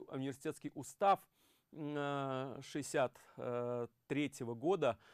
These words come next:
Но еще целый ряд реформ нужно назвать, м, которые именно повышали значение вот этой публичной сферы, публичного в-,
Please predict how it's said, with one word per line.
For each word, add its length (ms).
Но 160
еще 160
целый 320
ряд 280
реформ 420
нужно 240
назвать, 600
м, 400
которые 600
именно 340
повышали 800
значение 720
вот 120
этой 220
публичной 580
сферы, 320
публичного 640
в-, 60